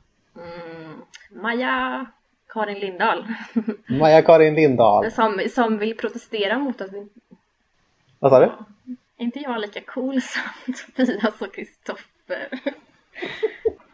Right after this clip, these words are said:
Speaker 1: Min självbild.
Speaker 2: <laughs> Du, okej, förlåt. Vi reviderade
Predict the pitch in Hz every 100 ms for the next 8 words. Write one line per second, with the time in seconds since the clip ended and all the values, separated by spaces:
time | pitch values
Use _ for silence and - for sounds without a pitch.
0 | _ _ _ _ 269 302 - 269 269 247
1 | 233 247 254 247 233 220 254 170 185 -
2 | - - 185 160 156 175 165 151 160 147
3 | 127 131 156 156 123 254 - - 147 151
4 | 139 139 123 120